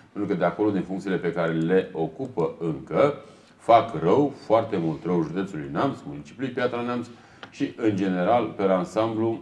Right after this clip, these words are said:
dezvoltării economice a județului Neamț. De acolo trebuie să plece. Nu ne putem noi asocia cu o astfel de, astfel de oameni care sunt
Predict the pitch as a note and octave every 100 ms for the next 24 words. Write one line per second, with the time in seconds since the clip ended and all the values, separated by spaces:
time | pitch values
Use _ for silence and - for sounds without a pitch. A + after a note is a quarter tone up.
0 | F2 G2+ F2 F2+ D#2 G2 G#2 - E2 E2
1 | E2 F2+ G2 F#2+ F2+ F2 F#2 - F2+ D2
2 | C#2+ C#2 G#2+ A#2+ A#2+ - C3 G#2 - -
3 | - _ G#2 B2 A#2+ G2+ G#2+ G2 F#2+ F#2
4 | F2+ D#2 E2+ A2+ A#2 - - - _ -
5 | A#2+ - G#2+ A2 G#2 G2 G2+ - - F#2+
6 | A2 G2+ F#2 D#2 D2 D#2+ F#2+ C#3 - -
7 | G#2+ G#2+ G#2 A2+